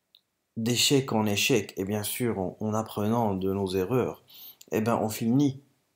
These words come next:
par corriger le tir. À chaque fois, à chaque fois, on, on va, on va, on va apprendre de nouvelles choses. À chaque fois, on va,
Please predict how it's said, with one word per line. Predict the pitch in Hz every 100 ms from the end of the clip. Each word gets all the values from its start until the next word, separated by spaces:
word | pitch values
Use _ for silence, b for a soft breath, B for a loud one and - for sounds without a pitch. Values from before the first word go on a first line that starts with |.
| _ _ _ _ _ _ _
par | 123 - -
corriger | 135 113 113 104 104
le | 101
tir. | 101 113 95 85 - - _ _
À | -
chaque | - 135
fois, | - 139 135 143 123 107 _ b b b -
à | 139
chaque | - 135
fois, | - 147 147
on, | 135 110 107 95 - - - - -
on | 110
va, | 113 104
on | 101
va, | 107 104 -
on | 110
va | 117
apprendre | 117 - 131 113
de | 110
nouvelles | 110 107 98
choses. | - 92 90 -
À |
chaque | - 117 -
fois, | - 139 95
on | 113
va, | 107 104